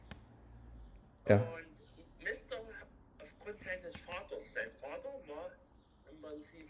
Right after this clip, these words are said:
Speaker 2: äh, Schwarzer und im Prinzip ein niederer Arbeiter. Und wurde immer von den weißen Boy genannt.
Speaker 1: Okay.
Speaker 2: Und da hat er gesagt, er möchte bitte mit Mister angeredet werden.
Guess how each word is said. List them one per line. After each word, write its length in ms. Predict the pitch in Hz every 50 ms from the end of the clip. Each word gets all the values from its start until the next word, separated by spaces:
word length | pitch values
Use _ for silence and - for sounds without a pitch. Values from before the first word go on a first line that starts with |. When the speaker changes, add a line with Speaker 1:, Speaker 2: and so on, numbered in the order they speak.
| - 110 -
Speaker 2:
äh, 420 | - 117 120 120 120 120 - - -
Schwarzer 640 | - - - 147 135 - - - - 208 202 - - - 160
und 140 | 151 151 151 - - - 151
im 80 | 147 135
Prinzip 340 | 143 143 143 - 156 151
ein 200 | - 131 135 135 131 - - - -
niederer 420 | 170 165 165 135 - - 135 120 - - 151
Arbeiter. 420 | 156 - 131 110 110 - - - - - - - - - - - - - -
Und 120 | 135 135 -
wurde 180 | 165 170 180
immer 160 | 180 175 165
von 120 | 156 160 160
den 180 | 151 147 151 151
weißen 320 | 165 170 170 165 165 151 143
Boy 280 | 143 160 175 180 - -
genannt. 300 | - 143 - 101 101 98 - - - - - - - - - - - - - - - - - - - - - - -
Speaker 1:
Okay. 440 | 107 101 - - 113 117 147 170 165 - - - - - - - - - - - - - - -
Speaker 2:
Und 220 | - - - - -
da 60 | - -
hat 140 | 185 185
er 60 | 180 175
gesagt, 320 | 175 180 - 190 185 - - -
er 80 | 170 180
möchte 240 | 190 185 185 - 180
bitte 240 | - 185 180 - 175
mit 160 | 165 - - -
Mister 280 | - - - - - - - -
angeredet 580 | 104 107 104 104 104 104 101 101 107 98 -
werden. 300 | 98 92 - - - -